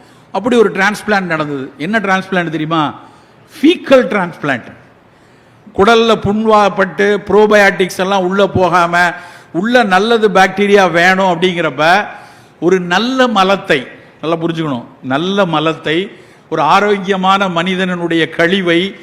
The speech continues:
அந்த மலக்கழிவை எடுத்து, இந்த மாதிரி அடிக்கடி நோய்வாய்ப்பட்டு இருக்கிற ஒருத்தனுடைய குடல்ல கொண்டு போய் டிரான்ஸ்பிளான்ட் பண்ணாங்க. நீங்க போய் Google பண்ணி பாருங்க, சும்மா கதை சொல்லல.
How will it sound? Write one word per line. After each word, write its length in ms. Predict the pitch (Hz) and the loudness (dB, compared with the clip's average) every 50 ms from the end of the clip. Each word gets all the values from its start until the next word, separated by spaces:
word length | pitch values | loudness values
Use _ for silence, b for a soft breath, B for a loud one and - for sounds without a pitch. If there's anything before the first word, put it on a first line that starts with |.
| B B B B B | B B B B B
அந்த 160 | - 160 165 160 | -8 -6 -6 -4
மலக்கழிவை 760 | 156 156 170 202 214 - - 208 196 190 185 185 180 160 151 | -2 0 0 0 0 0 0 0 2 2 2 2 2 0 0
எடுத்து, 720 | 165 165 180 165 139 - 175 180 196 220 226 220 B B B B B B B _ _ _ _ | 0 0 -2 -2 -2 0 2 4 4 4 2 0 B B B B B B B _ _ _ _
இந்த 120 | - 175 175 | -8 -4 -2
மாதிரி 220 | 185 208 220 226 | 0 0 2 2
அடிக்கடி 540 | 208 180 190 196 226 202 - 240 254 247 240 | 2 2 2 2 -2 -2 -2 -2 -2 0 -2
நோய்வாய்ப்பட்டு 640 | 214 196 202 220 220 220 220 214 202 180 202 190 196 | 0 2 4 4 6 6 6 4 2 2 -2 -2 -2
இருக்கிற 300 | 190 170 190 185 175 180 | -2 0 0 0 0 0
ஒருத்தனுடைய 380 | 175 175 180 185 175 170 165 165 - - | 0 -2 -4 -4 -4 -4 -4 -4 -2 0
குடல்ல 340 | 196 208 233 233 233 226 208 | 0 2 2 2 0 0 0
கொண்டு 160 | 185 185 190 | -2 0 0
போய் 100 | 185 208 | 0 0
டிரான்ஸ்பிளான்ட் 640 | 190 160 175 175 180 185 - - 190 175 170 160 156 | 0 0 -2 -2 -2 -2 -4 -2 -2 -2 -2 -2 -4
பண்ணாங்க. 320 | 147 143 139 131 117 110 - - - _ _ _ _ _ _ _ _ - | -4 -2 -4 -4 -4 -8 -14 -18 -20 _ _ _ _ _ _ _ _ -12
நீங்க 180 | 151 143 143 147 | -8 -8 -6 -2
போய் 180 | 160 180 180 | 0 0 0
Google 280 | 170 160 190 202 196 180 | 0 2 2 2 2 2
பண்ணி 160 | 170 165 165 | 0 -2 -2
பாருங்க, 280 | 151 156 151 143 143 139 | -2 -2 -2 -2 -2 -6
சும்மா 200 | 131 151 160 147 | -6 -6 -8 -4
கதை 240 | 165 156 160 185 | -2 -2 -2 0
சொல்லல. 300 | 180 180 160 147 127 110 | 0 0 0 0 -2 -4